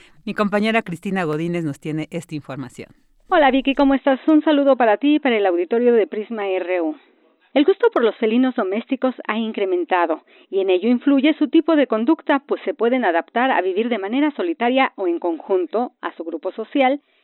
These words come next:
Speaker 2: y sobre todo que son animales independientes y hacen lo que quieren, lo que para muchas personas los convierte en una compañía ideal.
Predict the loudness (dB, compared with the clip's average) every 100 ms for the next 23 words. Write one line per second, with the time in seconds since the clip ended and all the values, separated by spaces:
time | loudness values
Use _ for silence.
0 | -8 -2 0 0 0 0 0 -2 0 0
1 | -2 -6 -4 -4 -4 -6 -6 -4 -4 -2
2 | -4 -4 -6 -6 -4 -4 -2 -2 -2 -6
3 | -8 -2 0 0 -4 _ _ _ -6 -4
4 | -2 -2 -2 -2 -4 -2 -2 0 0 0
5 | -2 -6 -10 -4 0 0 0 -4 -4 -6
6 | -4 -6 -6 -6 -2 -2 -2 -2 0 0
7 | -2 -8